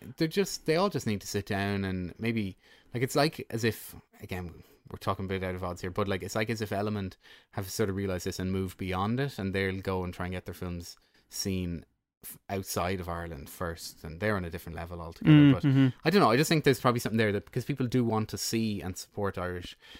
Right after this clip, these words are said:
Speaker 1: cinema, but they're not always gonna get in
Speaker 2: Yeah.
Speaker 1: to see the films, um, so they're just a bit more joined up thinking from the film boards and the different guilds, the producers guilds and all that kind of thing.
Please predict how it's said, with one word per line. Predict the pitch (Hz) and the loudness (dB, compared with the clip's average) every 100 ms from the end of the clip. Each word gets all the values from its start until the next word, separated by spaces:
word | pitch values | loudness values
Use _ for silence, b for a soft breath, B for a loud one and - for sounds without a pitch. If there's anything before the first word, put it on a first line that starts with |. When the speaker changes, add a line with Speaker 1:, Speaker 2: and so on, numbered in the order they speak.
| b | b
Speaker 1:
cinema, | - 131 120 | 0 2 2
but | 104 | -2
they're | - - | -8 -6
not | 110 107 | -2 -2
always | 101 92 - | -2 -4 -6
gonna | 90 | -6
get | 87 87 | -6 -6
in | 92 92 92 - B B - | -4 -6 -8 -12 B B 2
Speaker 2:
Yeah. | 135 127 | 6 6
Speaker 1:
to | |
see | 117 | 4
the | 104 | 0
films, | 113 104 98 95 90 - 95 | -2 0 0 -2 -6 -10 -8
um, | 90 85 | -8 -6
so | - 87 | -6 -6
they're | 92 | -6
just | 92 104 - - | -4 -6 -6 -12
a | - | -8
bit | - | -6
more | 104 98 | -4 -4
joined | 95 90 | -4 -6
up | 85 | -6
thinking | 90 87 87 | -8 -8 -12
from | - 85 | -10 -10
the | 82 80 80 - - _ | -8 -8 -10 -14 -20 _
film | - 87 | -10 -8
boards | 85 85 85 85 | -6 -8 -8 -10
and | 82 | -10
the | 80 | -10
different | 85 - 82 80 - 127 117 | -10 -10 -10 -12 -10 -8 -4
guilds, | 104 113 117 104 - | 0 2 2 -2 -6
the | |
producers | - 117 160 151 123 | -6 0 2 2 0
guilds | 135 120 120 110 | 2 2 0 -4
and | 113 | -4
all | 113 | -2
that | 110 - | -2 -4
kind | 110 | -6
of | |
thing. | 107 | -6